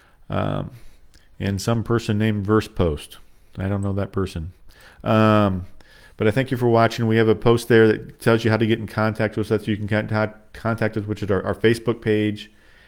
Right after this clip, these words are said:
at towerview K C dot com.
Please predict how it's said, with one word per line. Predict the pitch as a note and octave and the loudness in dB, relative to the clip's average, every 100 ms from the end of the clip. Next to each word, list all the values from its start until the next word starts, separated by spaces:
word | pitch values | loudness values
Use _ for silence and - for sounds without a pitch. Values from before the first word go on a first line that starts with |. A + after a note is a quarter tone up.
| _ | _
at | - - | -10 -6
towerview | A2 A#2+ A#2+ A2+ A#2 A2 | -2 2 2 2 0 0
K | A#2 A#2 | 0 0
C | - A#2 A2+ | 0 -2 0
dot | G#2 - | 0 -2
com. | - G#2+ G#2+ G#2+ G#2+ | -2 0 0 -2 -6